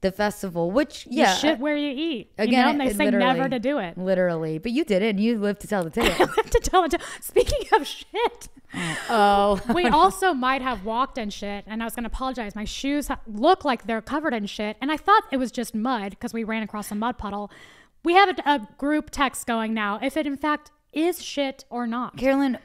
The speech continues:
Speaker 1: if you genuinely think that you stepped in shit, why did you wear those shoes and not, like, clean them first?
Speaker 2: Kate, because I have <laughs> tendinitis.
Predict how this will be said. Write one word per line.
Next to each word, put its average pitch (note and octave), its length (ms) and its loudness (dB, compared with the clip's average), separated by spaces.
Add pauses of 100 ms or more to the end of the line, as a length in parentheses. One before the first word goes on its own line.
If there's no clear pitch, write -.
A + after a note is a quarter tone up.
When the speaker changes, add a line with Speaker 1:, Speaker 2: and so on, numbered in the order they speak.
(140)
Speaker 1:
if B3 220 2
you C#4+ 240 0
genuinely C#4+ 720 0
think A#3+ 460 -2
that F#3 140 -2
you F#3 180 -4
stepped F#3 360 -6
in F3+ 80 -4
shit, F#3+ 300 -2
why F3+ 320 -2
did G3 240 -2
you G3+ 100 -4
wear F3+ 300 0
those E3+ 200 -2
shoes F#3 260 -6
and F#3 180 -6
not, E3+ 180 -4
like, F3+ 200 -10
clean E3+ 360 -6
them D3 240 -10
first? - 420 -14
Speaker 2:
Kate, D4 500 -6
because C#4+ 360 -2
I C#4 80 -2
have C#4 300 -2
<laughs> - 300 -16
tendinitis. C4 1080 -6